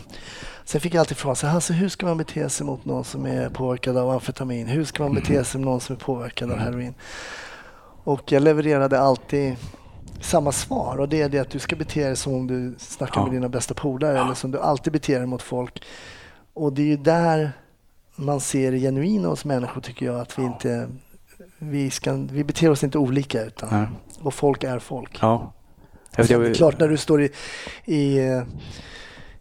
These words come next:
Speaker 1: vad heter det, i kostym och där och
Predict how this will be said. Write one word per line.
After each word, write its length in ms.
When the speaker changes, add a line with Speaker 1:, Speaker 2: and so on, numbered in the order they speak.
Speaker 1:
vad 120
heter 260
det, 140
i 640
kostym 540
och 60
där 220
och 220